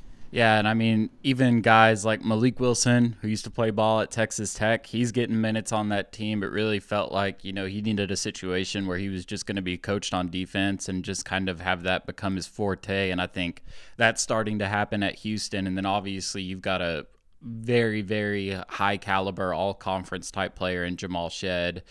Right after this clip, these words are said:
And then you've got L J Cryer right there beside him. I-,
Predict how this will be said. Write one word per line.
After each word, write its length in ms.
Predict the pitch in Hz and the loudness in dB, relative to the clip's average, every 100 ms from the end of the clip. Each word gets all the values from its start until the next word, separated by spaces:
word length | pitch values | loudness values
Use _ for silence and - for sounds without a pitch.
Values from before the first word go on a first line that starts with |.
| - - - - | -20 -20 -20 -12
And 160 | 101 95 | -8 -6
then 100 | 95 | -6
you've 120 | 95 | -2
got 200 | 101 76 | 0 0
L 120 | 101 | -2
J 180 | 95 101 | -2 -4
Cryer 400 | - 101 95 92 | -2 0 0 0
right 280 | 90 104 - | 0 -2 -2
there 140 | 98 | -4
beside 420 | 82 87 90 90 | -4 -4 -2 -2
him. 360 | 92 87 87 - - | -4 -6 -6 -8 -6
I-, 100 | 101 | -6